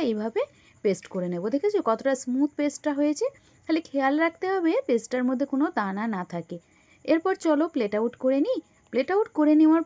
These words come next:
পর কিন্তু আমরা কিছু মশলা এর মধ্যে অ্যাড করব। একটু স্পাইসি না হলে খেতে কি ভালো লাগে বলো? যে কোনো জিনিসই। এখনকার কিন্তু সবাই, মানে বাচ্চা থেকে বড়, সকলেই একটু স্পাইসি পছন্দ করে। তাই কি করব বলো? তাই আমিও এটা ট্রাই করলাম। তো এর মধ্যে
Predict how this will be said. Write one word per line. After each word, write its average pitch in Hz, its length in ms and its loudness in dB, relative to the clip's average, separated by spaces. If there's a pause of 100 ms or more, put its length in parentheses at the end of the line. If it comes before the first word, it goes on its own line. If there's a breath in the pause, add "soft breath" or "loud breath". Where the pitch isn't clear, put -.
পর 262 240 2
কিন্তু 415 220 -4
আমরা 339 120 -2 (100)
কিছু 294 200 -2 (480)
মশলা 202 480 -4
এর 359 140 0
মধ্যে 233 240 -2
অ্যাড 175 140 -4 (100)
করব। 180 160 -4 (100)
একটু - 140 -6 (120)
স্পাইসি 320 460 0
না 339 120 0
হলে 349 120 -2 (100)
খেতে 277 220 -2
কি 285 60 -4 (100)
ভালো 240 220 -2
লাগে 214 280 -4
বলো? 214 160 -2 (460 soft breath)
যে 311 180 4
কোনো 392 140 -2 (120)
জিনিসই। 233 360 -2 (360 soft breath)
এখনকার 302 460 0
কিন্তু 359 200 -4 (160)
সবাই, 208 320 0 (120)
মানে 196 200 -6
বাচ্চা 202 320 0
থেকে 330 160 -4 (160)
বড়, 233 160 2 (260)
সকলেই 302 300 -2
একটু - 120 -8 (100)
স্পাইসি 247 440 -2
পছন্দ 202 340 -6 (120)
করে। 180 160 -6 (440 loud breath)
তাই 277 220 6
কি 349 80 0 (100)
করব 285 180 6 (140)
বলো? 277 220 0
তাই 285 100 2 (100)
আমিও 262 220 4
এটা 302 200 0
ট্রাই 302 200 -2 (100)
করলাম। 320 340 0 (640)
তো 277 40 2 (140)
এর 277 160 4
মধ্যে 330 300 2